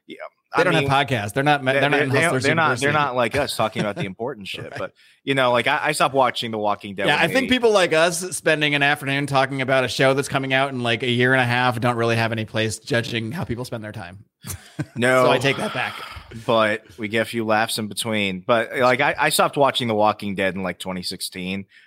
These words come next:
Speaker 1: around the time they brought Negan on. Uh, I feel like I'm starting to get to that point with The Mandalorian where it's like, you know, just how far do I really need to go? This is why very often I don't watch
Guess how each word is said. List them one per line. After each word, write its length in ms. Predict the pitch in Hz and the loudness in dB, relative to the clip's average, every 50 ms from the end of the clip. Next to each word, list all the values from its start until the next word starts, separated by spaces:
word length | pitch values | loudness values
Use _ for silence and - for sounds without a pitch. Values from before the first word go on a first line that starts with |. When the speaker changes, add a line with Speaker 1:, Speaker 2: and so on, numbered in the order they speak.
| _ _ | _ _
Speaker 1:
around 220 | - 110 104 101 95 | -2 0 0 0 -2
the 60 | 90 | -4
time 220 | - 107 92 92 | -2 -2 -2 0
they 80 | 95 92 | -2 -4
brought 280 | 87 92 92 87 - 92 | -4 -2 -4 -4 -4 -8
Negan 460 | 90 87 85 82 - 98 92 95 95 | -10 -12 -12 -10 -8 -8 -6 -4 -4
on. 340 | 92 95 95 98 101 104 - _ - _ _ _ _ _ - | -4 -2 -4 -4 -4 -6 -10 _ -20 _ _ _ _ _ -2
Uh, 220 | 117 117 110 110 - | 0 2 2 2 2
I 160 | - 139 160 | 2 0 0
feel 320 | 160 - - 180 160 156 147 | 0 0 0 2 4 4 6
like 180 | 135 127 120 | 4 4 4
I'm 140 | 131 123 120 | 2 -2 -2
starting 260 | - - 131 127 120 | 0 0 2 2 2
to 40 | 110 | 2
get 140 | 110 113 - | 0 -2 -2
to 80 | - 113 | 0 -2
that 140 | 104 - | -2 -2
point 160 | - 113 110 101 | -2 -6 -6 -6
with 100 | 101 104 | -8 -6
The 40 | |
Mandalorian 680 | 101 104 104 101 104 101 98 101 104 107 104 101 101 101 | -6 -4 -4 -4 -4 -4 -2 -2 -2 -2 -2 -2 -4 -4
where 120 | 98 95 95 | -4 -4 -4
it's 120 | 95 - - | -4 -4 -4
like, 160 | 107 - - | -4 -4 -4
you 60 | 117 | -4
know, 120 | 107 104 | -4 -2
just 200 | 98 92 - - | -4 -4 -6 -8
how 260 | - - 135 135 147 151 | -4 -2 0 0 0 -2
far 720 | 143 - - 139 123 123 123 123 123 120 117 117 113 - _ _ _ _ _ _ | -4 -4 0 2 4 4 4 4 6 4 4 2 0 -4 _ _ _ _ _ _
do 100 | - 123 | 0 2
I 60 | 117 | 2
really 340 | 117 113 113 113 110 110 107 | 2 2 2 2 2 2 0
need 180 | 104 104 98 - | -2 -4 -6 -8
to 100 | - 90 | -8 -4
go? 160 | 98 92 92 | -4 -4 -2
This 160 | 110 135 - | -2 -4 -4
is 100 | 285 - | -2 0
why 220 | 247 240 196 147 | 2 2 2 2
very 460 | 139 - - 131 131 139 143 131 120 110 | 0 -6 -6 0 2 2 4 4 4 4
often 460 | 107 110 113 117 - - 127 127 127 | 4 4 4 2 0 -2 -2 -2 -2
I 180 | - - 113 | -2 -2 0
don't 200 | 113 117 120 - | 0 0 0 -2
watch 500 | 110 107 101 98 104 113 113 - - - | -2 0 2 4 4 2 2 -2 -4 -2